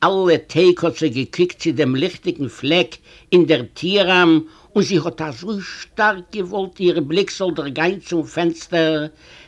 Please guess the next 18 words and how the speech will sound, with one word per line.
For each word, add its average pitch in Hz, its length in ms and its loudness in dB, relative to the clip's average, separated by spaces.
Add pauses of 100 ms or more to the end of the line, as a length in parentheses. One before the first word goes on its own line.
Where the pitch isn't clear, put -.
דער 185 200 6
גרייכן 185 680 2
פון 196 200 -2
יענער 175 360 2
זייט 165 360 0
צו 165 140 -6
זיין 156 280 -2
פענצטער. - 680 -12 (1000)
איצט - 380 -2
איז 185 140 0
די 185 120 2
ווארעמקייט 170 840 2
פון 170 160 -2
זיין 151 280 0
קרעפטיקער 170 720 -4
האנט 151 300 -2 (280)
א 107 120 0
זאלבונג. 104 600 -4